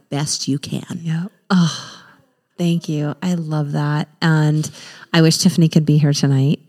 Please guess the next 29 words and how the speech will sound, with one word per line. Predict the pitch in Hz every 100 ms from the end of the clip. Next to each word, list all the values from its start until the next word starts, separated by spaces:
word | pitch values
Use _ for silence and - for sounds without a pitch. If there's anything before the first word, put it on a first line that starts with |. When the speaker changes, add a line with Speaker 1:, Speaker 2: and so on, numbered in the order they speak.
| -
Speaker 2:
Um, | 139 135 135
she's | - 165
sorry | 139 131
she | 147 -
can't. | 143 -
She's | - 151
out | 131
of | 170
town. | - 135 139 - - - - _ _ _ 165
But, | - _ -
um, | 160 147 143 - _ _ _ -
I, | - - _ _ _ - 170
I've | 160
heard | - 170 160 160 156
that | 151 139 139 139 - _ _ _ -
from | - 147 143 135 143
many | 139 139 139 135 131 147 _ _ _ _ _ -
listeners | 147 143 - 135 131 127 131 147 - - _ -
and | 143 135 135 135 -
also, | 139 131 - 131 131 127
you | 143
know, | 131 127
just | 127 147 -
our | 135
other | 127 127
guests | 127 127 127 -
and | 147 139
everything, | 139 135 143 139
that | 143 139